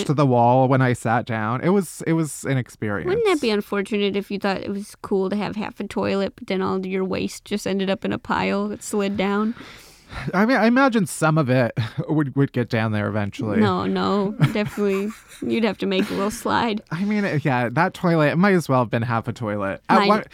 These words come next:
Speaker 2: might as well.
Speaker 1: at one point, I flushed it, and it just didn't stop flushing, like, violently
Speaker 2: <laughs>
Speaker 1: flowing water. And I had
Speaker 2: Listen,
Speaker 1: to
Speaker 2: it
Speaker 1: live
Speaker 2: was
Speaker 1: like
Speaker 2: angry.
Speaker 1: that.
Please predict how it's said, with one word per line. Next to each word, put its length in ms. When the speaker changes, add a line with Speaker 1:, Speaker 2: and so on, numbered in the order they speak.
Speaker 2:
might 220
as 160
well. 320
Speaker 1:
at 160
one 180
point, 180
I 120
flushed 480
it, 240
and 300
it 140
just 240
didn't 320
stop 340
flushing, 460
like, 180
violently 1040
Speaker 2:
<laughs> 120
Speaker 1:
flowing 640
water. 520
And 160
I 80
had 180
Speaker 2:
Listen, 140
Speaker 1:
to 40
Speaker 2:
it 40
Speaker 1:
live 0
Speaker 2:
was 80
Speaker 1:
like 160
Speaker 2:
angry. 520
Speaker 1:
that. 200